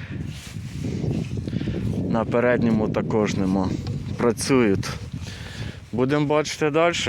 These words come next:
як вони себе покажуть. О, земля аж тут.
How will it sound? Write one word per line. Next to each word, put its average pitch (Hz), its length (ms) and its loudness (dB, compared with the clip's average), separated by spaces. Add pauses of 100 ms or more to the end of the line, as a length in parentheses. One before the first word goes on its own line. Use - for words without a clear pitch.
як 107 200 2
вони 117 180 2
себе 110 400 2 (360)
покажуть. 104 680 2 (840)
О, 107 240 2 (200)
земля 120 500 2
аж 117 280 -2
тут. - 360 0